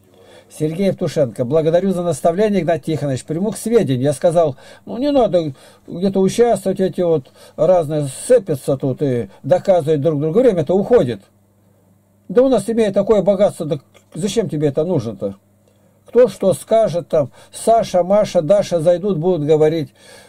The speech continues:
Ну, ты считай то, что у нас есть, толкование,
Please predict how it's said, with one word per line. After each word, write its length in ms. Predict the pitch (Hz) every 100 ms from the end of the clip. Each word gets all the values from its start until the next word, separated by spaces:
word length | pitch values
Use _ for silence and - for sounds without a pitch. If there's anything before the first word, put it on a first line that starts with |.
| _ -
Ну, 180 | - -
ты 140 | 190
считай 400 | 220 247 262 226
то, 200 | - -
что 180 | 196 -
у 20 | 185
нас 220 | 165 -
есть, 180 | 143 -
толкование, 800 | 170 151 185 175 175 160 147